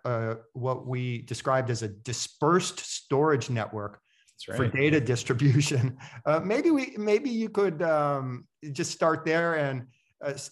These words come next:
Speaker 1: and explain whether a-, some of the, some of the work there, any of the concepts there carried over to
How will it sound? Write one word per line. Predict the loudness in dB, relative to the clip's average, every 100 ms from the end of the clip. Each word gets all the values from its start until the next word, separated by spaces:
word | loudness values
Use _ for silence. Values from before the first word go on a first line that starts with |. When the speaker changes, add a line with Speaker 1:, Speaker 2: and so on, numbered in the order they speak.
| -6
Speaker 1:
and | -6 -2 0 0
explain | -2 0 0 2
whether | 4 2 2
a-, | -2 -6 -8 -4
some | -2
of | 2
the, | 2 2 -2
some | -10 -6
of | -2
the | -2
work | 2 2 2 0
there, | 0 0 -2
any | -4
of | -4
the | -6
concepts | -8 -4 -4 -2 -6 -4
there | -6 -6
carried | -6 0 2 2
over | 2 -2
to | -6